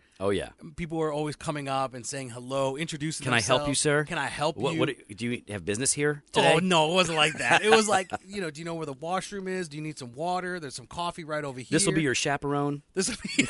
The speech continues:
Speaker 2: <laughs> chaperone. <laughs> But the worship was great. Uh, even that morning, or this morning, um, as I was getting ready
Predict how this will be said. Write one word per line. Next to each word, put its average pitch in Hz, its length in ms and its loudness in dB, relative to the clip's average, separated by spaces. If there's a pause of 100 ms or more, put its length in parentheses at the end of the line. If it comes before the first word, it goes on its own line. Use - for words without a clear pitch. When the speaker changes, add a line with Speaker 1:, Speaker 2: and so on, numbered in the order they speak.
Speaker 2:
<laughs> - 80 -8
chaperone. 226 600 2 (1200)
<laughs> 233 400 0 (360)
But 196 100 0
the 214 80 4
worship 254 280 0
was 226 120 -4
great. 180 320 -4 (340)
Uh, 143 240 2
even 240 220 -2
that 165 160 -4
morning, 151 580 -6
or 135 180 -6 (200)
this 139 220 -8
morning, 107 300 -12 (300)
um, 110 540 -4 (140)
as 151 200 -4
I 143 140 -2
was 123 400 -6
getting 156 240 -8
ready 139 320 -6